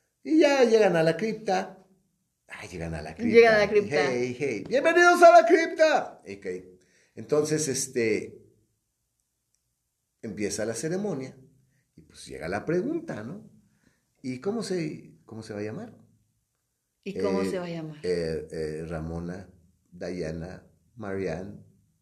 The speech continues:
Speaker 1: Marianne.
Speaker 2: Matilda.
Speaker 1: Matilda.
Speaker 2: Esa es una canción, Vampi.
Speaker 1: Lola, Lolita. Puta madre, le empiezan a pasar mil nombres, no se le ocurre.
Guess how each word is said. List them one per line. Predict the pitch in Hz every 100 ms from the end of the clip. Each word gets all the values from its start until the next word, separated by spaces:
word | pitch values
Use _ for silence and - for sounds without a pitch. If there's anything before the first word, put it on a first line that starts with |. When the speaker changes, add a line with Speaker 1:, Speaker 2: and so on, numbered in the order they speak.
| _ _
Speaker 1:
Marianne. | 90 85 85 62 76 98 104 - _ _ _ _ _ 175
Speaker 2:
Matilda. | 156 - 143 143 147 _ _
Speaker 1:
Matilda. | 92 - 87 123 -
Speaker 2:
Esa | 190
es | 185
una | 175 156
canción, | 160 151 160 143
Vampi. | 135 -
Speaker 1:
Lola, | 98 95 90 - - _ _ _ _ -
Lolita. | 95 95 95 95 101 107 _ _ _ _ _ _ _ _ _ _
Puta | - 127 120
madre, | 127 143
le | 120
empiezan | 127 120
a | 117
pasar | 113 117
mil | 117 127
nombres, | 147 202 208 143
no | 139
se | 139
le | 143
ocurre. | 143 208 202 196 196